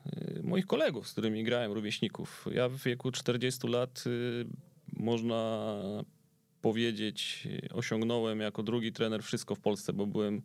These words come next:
to co powiedziałem, przy Janku Urbanie, przy, tak, przy Janku Urbanie mistrzem Polski, zdobyłem Puchar Polski, Superpuchar Polski z nim, robiłem papiery uefa A, uefa Pro, wszystko to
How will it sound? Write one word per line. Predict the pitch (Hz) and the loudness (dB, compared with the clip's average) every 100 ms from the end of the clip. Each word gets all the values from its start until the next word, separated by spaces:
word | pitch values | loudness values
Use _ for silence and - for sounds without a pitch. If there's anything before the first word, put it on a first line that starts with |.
| - - - - - - | -10 -20 -20 -20 -14 -6
to | - | 0
co | 104 | 0
powiedziałem, | 107 101 101 104 95 | 0 0 2 2 0
przy | - 101 | 0 0
Janku | 104 104 110 | 2 0 0
Urbanie, | 104 101 101 95 95 87 - - | 2 2 2 0 0 -4 -8 -10
przy, | - - 98 98 98 110 - - - - - - - _ - - | -6 -2 0 2 0 -4 -8 -20 -20 -18 -18 -20 -20 _ -8 -2
tak, | 90 | -2
przy | - 127 | 2 2
Janku | 101 98 | 2 0
Urbanie | 98 98 98 | 0 2 2
mistrzem | 104 - 104 | 0 0 2
Polski, | 113 117 - 107 95 123 | 2 0 -2 0 0 -2
zdobyłem | 120 95 98 101 | -2 -2 0 0
Puchar | 113 113 104 | 0 0 2
Polski, | 104 98 104 | -2 -2 -2
Superpuchar | 107 107 - 110 107 | 0 0 0 0 0
Polski | 110 - - | 0 -4 -2
z | 104 | 0
nim, | 107 110 120 131 | 2 2 -2 -4
robiłem | 113 104 104 98 | -2 0 0 0
papiery | 104 - 110 110 113 90 | 0 2 2 2 0 -2
uefa | 101 101 - 98 | -2 -2 0 2
A, | 117 113 | 4 4
uefa | 104 98 - - | 2 -2 -2 -2
Pro, | - 107 117 127 | 2 4 4 -2
wszystko | - 113 - 107 | -6 -6 -2 -2
to | - 104 - | 2 0 0